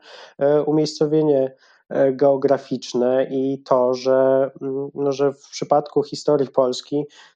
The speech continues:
tym wielkim złem przez wiele lat, w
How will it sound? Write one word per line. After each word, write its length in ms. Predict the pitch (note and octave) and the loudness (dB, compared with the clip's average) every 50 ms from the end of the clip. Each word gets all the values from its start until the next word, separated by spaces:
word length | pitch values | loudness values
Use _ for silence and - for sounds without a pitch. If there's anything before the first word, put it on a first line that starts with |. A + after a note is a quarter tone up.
| _ _ | _ _
tym 240 | - C#3 C3+ C3+ B2+ | -2 -2 -2 0 0
wielkim 920 | C3 C#3+ D3+ D#3 D#3 D3+ D3+ - D3 C#3 C3+ B2+ B2 B2 B2 A#2+ - - _ _ _ _ _ _ _ _ _ _ _ C3+ | 2 2 2 2 0 -4 -6 -4 -2 -2 0 0 -2 -4 -8 -10 -14 -20 _ _ _ _ _ _ _ _ _ _ _ -8
złem 520 | B2+ A2+ G#2+ A#2 B2 C3+ C#3 C#3 C3 B2+ | -6 -4 0 2 2 4 4 4 2 0
przez 300 | - - C3+ B2 A2+ A#2+ | -2 -2 -4 -4 -2 -2
wiele 300 | B2 C3+ C#3 C3+ C3+ B2+ | 0 0 2 2 2 2
lat, 360 | B2+ B2+ A#2+ A#2 A2+ - - A#2 | 2 2 2 2 0 -2 -8 -16
w 460 | A#2 A2+ A#2+ B2 A#2+ A#2+ A#2 A#2+ B2 | -10 -4 0 0 2 2 2 0 -2